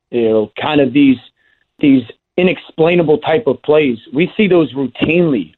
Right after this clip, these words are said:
out of Russell still. And last year, you know, for everything that went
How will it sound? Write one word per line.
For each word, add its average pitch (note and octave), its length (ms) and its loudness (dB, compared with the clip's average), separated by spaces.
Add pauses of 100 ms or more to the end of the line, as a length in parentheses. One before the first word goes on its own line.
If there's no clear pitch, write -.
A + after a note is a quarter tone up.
out B2 100 0
of A2+ 120 2
Russell A#2 420 -4 (240)
still. F3 460 0 (480)
And C3+ 520 0
last B2+ 460 -6
year, D#3 460 2 (480)
you D#3+ 80 -2
know, D3 200 0
for D3 140 2
everything D#3+ 560 0
that D3+ 260 0
went C#3+ 300 -4